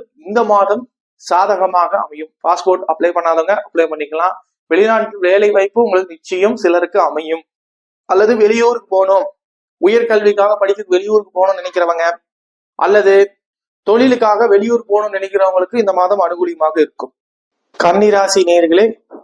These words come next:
இந்த மாதம் உங்களுக்கு லாபஸ்தானத்தில் அமர்ந்திருக்கிறார். பொதுவாக சூரிய பகவான் லாபஸ்தானத்தில் அமர்ந்திருக்கும் போதுதான் பல்வேறு விதமான நன்மைகள் உங்களுக்கு செய்வார். பொருளாதார ரீதியாக இந்த மாதம் உங்களுக்கு வரக்கூடிய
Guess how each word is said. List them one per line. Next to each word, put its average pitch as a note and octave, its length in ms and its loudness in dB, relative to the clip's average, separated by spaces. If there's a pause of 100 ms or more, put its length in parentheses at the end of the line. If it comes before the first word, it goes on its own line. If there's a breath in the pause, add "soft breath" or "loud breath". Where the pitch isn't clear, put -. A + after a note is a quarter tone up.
இந்த G3+ 280 0
மாதம் G3 460 2 (200)
உங்களுக்கு F#3 500 0 (120)
லாபஸ்தானத்தில் F#3+ 920 0
அமர்ந்திருக்கிறார். E3 760 -2 (140)
பொதுவாக G3 640 0 (920)
சூரிய B3 460 2
பகவான் G3 480 0 (260)
லாபஸ்தானத்தில் G#3 880 0
அமர்ந்திருக்கும் F#3+ 480 -4
போதுதான் F3+ 340 -2 (100)
பல்வேறு A3 540 2
விதமான F#3+ 380 -2 (100)
நன்மைகள் G#3+ 540 0
உங்களுக்கு F3 400 -6
செய்வார். D#3+ 440 -2 (800)
பொருளாதார G#3 540 2
ரீதியாக G3 540 -2 (400)
இந்த F3+ 260 -4
மாதம் G3 440 0
உங்களுக்கு F#3+ 460 -2
வரக்கூடிய F#3+ 720 0